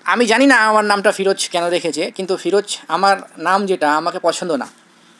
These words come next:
কিন্তু ফিরোজ যে নামের, আহ, অর্থ সেটা খুবই গুরুত্বপূর্ণ, তো সেটা একটা আলাদা প্রবলেম, ইস্যু আলাদা। তো আমি যেটা জানাতে চাইছি, বলতে চাইছি, দেখাতে চাইছি আমাদের,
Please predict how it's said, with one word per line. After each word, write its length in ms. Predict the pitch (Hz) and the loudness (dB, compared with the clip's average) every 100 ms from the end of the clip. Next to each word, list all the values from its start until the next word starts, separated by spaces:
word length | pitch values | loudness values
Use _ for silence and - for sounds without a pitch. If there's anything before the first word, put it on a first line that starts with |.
| _ - _ _ | _ -20 _ _
কিন্তু 440 | - 220 233 226 - | -4 0 2 0 -2
ফিরোজ 440 | - 220 - - - - | 2 4 4 0 -8 -6
যে 160 | 151 | -4
নামের, 380 | 190 175 185 214 208 _ - | 0 2 2 0 -2 _ -6
আহ, 1000 | 175 170 165 160 151 147 139 135 139 - - _ _ _ _ _ - | 0 2 2 2 0 -2 -4 -6 -8 -12 -18 _ _ _ _ _ -2
অর্থ 280 | 202 220 196 | 0 0 2
সেটা 360 | 220 247 208 | 2 2 0
খুবই 180 | 196 202 | -2 -2
গুরুত্বপূর্ণ, 580 | 175 165 - 143 123 113 - - - - | -4 -6 -4 -6 -6 -12 -18 -20 -20 -10
তো 60 | 180 | -2
সেটা 220 | 240 240 | 0 2
একটা 160 | 233 190 | 2 4
আলাদা 260 | 170 151 | 4 2
প্রবলেম, 400 | 135 143 120 107 - _ | 0 -2 -6 -10 -16 _
ইস্যু 260 | 180 - 220 | -6 0 2
আলাদা। 300 | 147 131 - - _ _ _ _ _ _ _ _ _ - - - - _ _ _ _ _ - | 2 0 -4 -10 _ _ _ _ _ _ _ _ _ -20 -20 -20 -20 _ _ _ _ _ -4
তো 400 | 170 165 147 - - _ _ _ _ _ _ _ _ _ - | 0 0 -2 -8 -18 _ _ _ _ _ _ _ _ _ -2
আমি 180 | 202 | 2
যেটা 360 | 269 269 254 226 | 2 4 4 2
জানাতে 420 | 156 175 208 208 208 | 0 -2 0 0 0
চাইছি, 280 | 196 180 | -2 -2
বলতে 240 | 170 175 190 | -2 0 0
চাইছি, 200 | 180 160 | -2 0
দেখাতে 340 | 160 151 190 | 0 0 -2
চাইছি 400 | 190 160 143 139 | 0 -2 -4 -4
আমাদের, 340 | 143 147 147 | -4 -2 -2